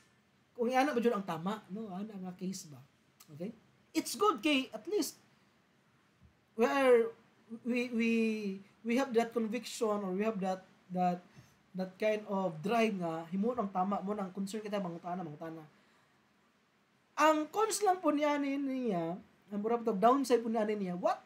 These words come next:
if sa usa ka sitwasyon ikaw ra usa? Wala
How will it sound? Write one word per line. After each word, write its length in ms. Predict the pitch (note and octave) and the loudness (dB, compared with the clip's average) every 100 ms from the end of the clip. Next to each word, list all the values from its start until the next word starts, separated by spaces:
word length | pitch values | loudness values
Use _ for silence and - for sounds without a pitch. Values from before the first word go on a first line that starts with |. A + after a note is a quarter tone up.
| - | -12
if 280 | - C4 A#3 - _ - | -2 2 2 -2 _ -12
sa 120 | - | -4
usa 160 | A#3+ | 0
ka 160 | D4+ D4 | 4 4
sitwasyon 400 | D4 C#4+ C4 B3 | 2 -2 0 -2
ikaw 280 | D4 - G4 F#4+ | -4 -6 -2 2
ra 120 | D#4+ | 2
usa? 360 | A#3+ D#4 F4+ F#4+ - _ - _ C#4 | 2 2 2 2 -10 _ -20 _ -2
Wala 160 | E4+ | 0